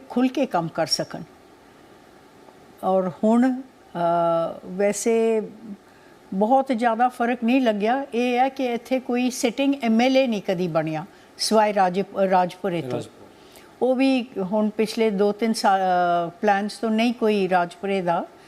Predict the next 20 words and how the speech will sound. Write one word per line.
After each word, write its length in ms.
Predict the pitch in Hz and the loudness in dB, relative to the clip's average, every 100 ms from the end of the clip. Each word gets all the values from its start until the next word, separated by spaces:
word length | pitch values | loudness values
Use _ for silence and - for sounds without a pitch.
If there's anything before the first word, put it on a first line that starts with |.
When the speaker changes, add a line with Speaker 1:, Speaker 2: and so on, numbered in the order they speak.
| - - - 208 | -20 -16 -2 -2
Speaker 1:
I 40 | |
think, 220 | 202 233 | 0 -4
three 480 | 226 - - 240 262 | -4 -8 -4 0 0
terms 800 | 269 247 262 254 240 - 214 202 | 0 0 0 0 -4 -12 -10 -6
ਦੇ 200 | 202 226 | -2 0
ਲਈ 280 | 220 226 214 | 0 0 0
ਨਹੀਂ 220 | 220 214 | -2 -2
ਬਣਿਆ 360 | 190 185 185 | -2 -2 -2
ਕੋਈ, 260 | 180 185 165 | -4 -6 -6
Speaker 2:
ਬਿਲਕੁਲ। 340 | 135 139 120 | -4 -6 -10
Speaker 1:
ਅ, 840 | 104 - - - 180 165 156 151 151 | -16 -18 -16 -6 0 0 0 -2 -6
ਸਿਟਿੰਗ 400 | - 196 190 202 | -6 -6 -2 -2
ਐਮ 160 | 185 175 | 0 -2
ਐਲ 180 | 165 | -2
ਏ। 100 | 220 285 - - - - | -4 -8 -16 -20 -20 -6
ਸੋ 220 | - 302 | -2 0
ਉਸ 260 | 294 285 | 2 0
ਦਾ 180 | - 294 | 2 0
ਜ਼ਰੂਰ 380 | 262 220 226 226 | 2 0 -2 -2
ਫਰਕ 320 | - 208 220 | -2 -2 -2